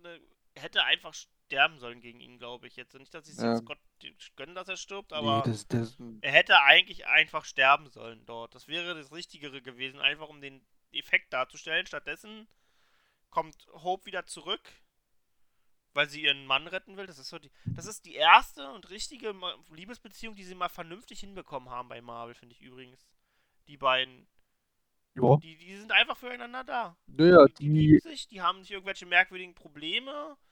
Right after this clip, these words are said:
Speaker 1: sondern die sind einfach füreinander da. Er für sie, sie für ihn. Und wenn sie, wenn er ne, seine Hilfe braucht, kommt sie, dreht wieder um. Und wenn sie Hilfe braucht, kommt er und dreht wieder um.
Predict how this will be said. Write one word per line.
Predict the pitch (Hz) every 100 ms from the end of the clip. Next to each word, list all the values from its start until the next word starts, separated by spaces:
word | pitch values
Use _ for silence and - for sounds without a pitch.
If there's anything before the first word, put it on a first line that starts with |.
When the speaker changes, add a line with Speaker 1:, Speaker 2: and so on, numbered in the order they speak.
| _ _ _
Speaker 1:
sondern | 202 202 185 175
die | 165
sind | 160 185
einfach | 160 233 254
füreinander | 220 208 208 190
da. | 180 190 254 349 339 _ _ _ _ _ _
Er | 165
für | 190 196
sie, | 175 247
sie | 240 214
für | 202
ihn. | 165 190 262 381
Und | 370 190
wenn | 180 180 -
sie, | 175 185 175
wenn | 170
er | 156 180
ne, | 190 180 73
seine | 165 160
Hilfe | 156 208 247
braucht, | 214 214
kommt | - 214
sie, | - 196
dreht | 190 175
wieder | 175 151
um. | 185
Und | 226
wenn | 180 160
sie | 165
Hilfe | 175 220
braucht, | 208 196
kommt | 190 185
er | 202
und | 190
dreht | 185
wieder | 190 185
um. | 185 143